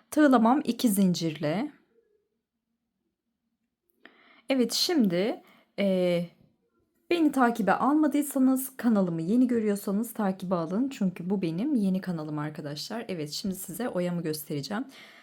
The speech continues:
Ben önden birazcık yaptım. Bakın böyle sıralı bir oya modeli. Yarısı fıstık, yarısı böyle pırpırlı. Başlarken,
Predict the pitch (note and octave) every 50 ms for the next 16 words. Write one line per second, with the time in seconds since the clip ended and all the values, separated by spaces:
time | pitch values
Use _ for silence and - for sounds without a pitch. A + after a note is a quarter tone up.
0 | - _ _ - D#4+ D#4+ C4 - B3+ C#4 C4 B3 B3 A3+ A3+ A#3 A#3 A3+ G#3 F#3+
1 | F3 - G3+ E3+ - G#3+ G3 G3 - - F3+ F3+ F3 F3 F3 - F3 F3 F3+ F3+
2 | E3+ D#3 F3+ A#3+ - - - G#3+ G3+ F#3+ F#3 F#3 E3+ F3 - - - F3 E3+ D#3+
3 | D#3 D3 D3 D3+ C#3+ D3 - G3+ B3+ - - - - - _ _ _ E4+ D#4 C4
4 | A#3+ - - - - F#3+ - - - C4 B3+ - A#3+ G#3 F3+ F3 F3+ - - -
5 | F3+ E3 D#3 - G#3+ C#4+ C#4 - - A3 F#3 - - F3+ E3+ D3+ D#3 E3+ E3 A#3
6 | D4+ - - - - - - - - - - _ _ _ _ _ _ _ - E4
7 | F4+ F4 - - E4+ D#4+ C#4 B3+ - G3+ F3+ F3+ G3 C4+ D4+